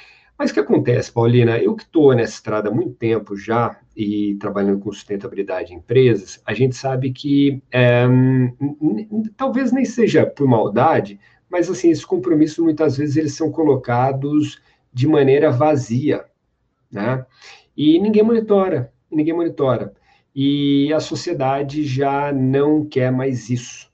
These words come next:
A sociedade já tá pressionando muito fortemente para que a gente não faça mais isso. Então, por isso que a gente lançou esse observatório,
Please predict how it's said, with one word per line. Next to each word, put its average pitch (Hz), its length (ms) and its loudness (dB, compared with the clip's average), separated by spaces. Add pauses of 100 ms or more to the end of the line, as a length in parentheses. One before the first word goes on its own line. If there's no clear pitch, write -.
(120)
A - 60 -20
sociedade 113 640 -8
já 120 120 -6
tá 120 120 -10
pressionando 120 560 -2
muito 165 380 2
fortemente 120 640 -4
para 123 180 -4
que 123 100 -4
a 113 40 0
gente 117 260 -2
não 120 160 4
faça 101 340 -6
mais 98 240 -6
isso. - 260 -20 (360)
Então, 165 180 2
por 190 180 4
isso 202 360 2
que - 80 -2
a 123 40 4
gente 127 280 2
lançou 147 720 2
esse - 200 -12
observatório, 110 800 -4